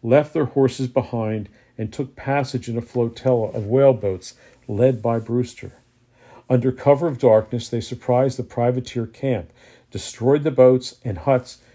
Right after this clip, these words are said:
and took several prisoners and escaped without loss. The following August, Talmadge, Brewster, and Woodhull plotted a raid against Fort Franklin,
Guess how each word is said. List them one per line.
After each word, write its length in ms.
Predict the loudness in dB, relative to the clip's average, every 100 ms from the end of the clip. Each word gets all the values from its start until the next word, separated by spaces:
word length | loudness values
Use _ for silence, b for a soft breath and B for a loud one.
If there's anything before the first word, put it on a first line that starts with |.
| b -14
and 100 | -8
took 160 | -8
several 380 | 0 4 4 2
prisoners 640 | -2 0 0 0 -4 -4 -6
and 240 | -10 -8
escaped 560 | -10 -8 -4 -4 -4 -8
without 340 | -6 -6 -8
loss. 600 | -8 -8 -8 -12 -16 -18 _ _ _ _ _ _ _ b b b b -16
The 80 | 0
following 440 | 4 6 4 0
August, 480 | 2 4 2 -4 -6
Talmadge, 540 | -2 0 0 -2 -6
Brewster, 560 | -12 -4 -2 -2 -6 -2
and 160 | 0 2
Woodhull 500 | 2 0 -4 -6 b b _
plotted 440 | 2 4 4 2
a 60 | -4
raid 360 | 0 0 0 -2
against 400 | -6 -8 -10 -6
Fort 280 | -2 -2
Franklin, 600 | 0 0 0 -2 -10 -14